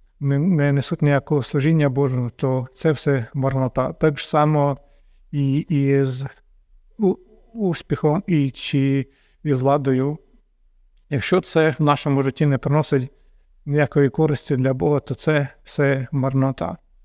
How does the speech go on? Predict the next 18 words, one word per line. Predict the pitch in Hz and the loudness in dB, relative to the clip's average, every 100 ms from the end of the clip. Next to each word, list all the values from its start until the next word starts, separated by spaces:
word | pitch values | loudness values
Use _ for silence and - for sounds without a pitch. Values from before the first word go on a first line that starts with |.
| _ _ _ _ _ _ _ _ - _ _ _ - _ _ | _ _ _ _ _ _ _ _ -20 _ _ _ -20 _ _
Ми, | 156 175 180 151 _ _ _ _ _ _ _ 175 | 0 4 4 2 _ _ _ _ _ _ _ -4
е, | 151 143 139 131 131 113 _ | 0 0 0 -2 -8 -12 _
на | 147 | -4
протязі | 147 170 156 147 | 0 -2 0 0
житті | 127 147 - | -2 -4 -2
можемо | 151 151 131 139 139 - _ _ _ | 0 0 -2 -2 -4 -8 _ _ _
спотикатися, | _ - 170 139 151 143 151 - 143 | _ -8 -4 0 0 0 -2 -2 -2
можемо, | 151 143 143 139 135 131 - _ _ _ _ _ _ | 0 0 0 0 0 -2 -8 _ _ _ _ _ _
е, | 139 131 131 131 123 | -4 -2 0 -2 -4
согрішати | - 139 135 180 170 160 | -2 -2 0 2 2 2
десь | 139 135 | 0 -4
в | - | -8
якихось | - - 147 - | -14 -4 -4 0
певних | 151 139 123 | 0 2 0
ситуаціях, | 143 127 143 160 151 156 - | -2 -2 0 -2 -2 -4 -6
та | 135 | -6
проте, | 156 147 180 165 - _ _ _ _ _ _ 143 | -4 2 2 2 -2 _ _ _ _ _ _ -6
е, | 139 135 135 139 | -4 -2 -2 -2